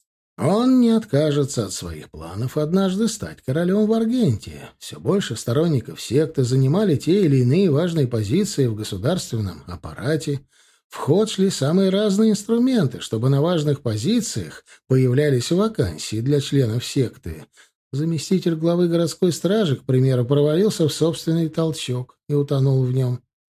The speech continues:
Нелепая смерть, всколыхнувшая весь город.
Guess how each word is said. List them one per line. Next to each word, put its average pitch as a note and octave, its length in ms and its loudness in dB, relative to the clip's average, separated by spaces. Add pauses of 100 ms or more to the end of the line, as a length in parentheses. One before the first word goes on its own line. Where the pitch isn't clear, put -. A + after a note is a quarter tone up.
(360)
Нелепая G#3+ 540 2
смерть, D3 380 0
всколыхнувшая B2+ 800 -2
весь G#2+ 240 -4
город. C#3 420 -2